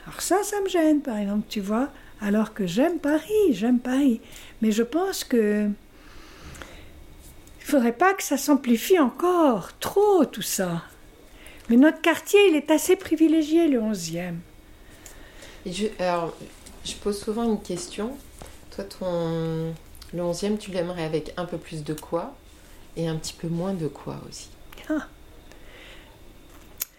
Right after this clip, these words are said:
Speaker 1: Je sais pas si c'est en rapport avec le onzième ou si c'est en rapport avec le monde en, en tant que tel.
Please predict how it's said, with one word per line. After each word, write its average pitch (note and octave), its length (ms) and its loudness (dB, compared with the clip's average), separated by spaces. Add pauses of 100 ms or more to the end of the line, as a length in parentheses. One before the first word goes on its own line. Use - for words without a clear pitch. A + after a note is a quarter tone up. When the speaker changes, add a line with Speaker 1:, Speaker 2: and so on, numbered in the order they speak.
(360)
Speaker 1:
Je - 80 -10
sais C4 140 0
pas C#4+ 240 6
si D4 160 2
c'est A#3+ 160 2
en A#3 100 2
rapport B3 300 2
avec A3+ 320 0
le G#3 120 0
onzième A3 600 4
ou G#3+ 180 0
si G3 200 -4
c'est - 180 -2
en G#3 80 0
rapport G#3+ 360 0
avec G#3 360 -2
le G3+ 200 0
monde A3 340 6
en, G3 460 -4
en G3+ 40 -6
tant G#3 300 -2
que G#3 100 -2
tel. G#3+ 460 0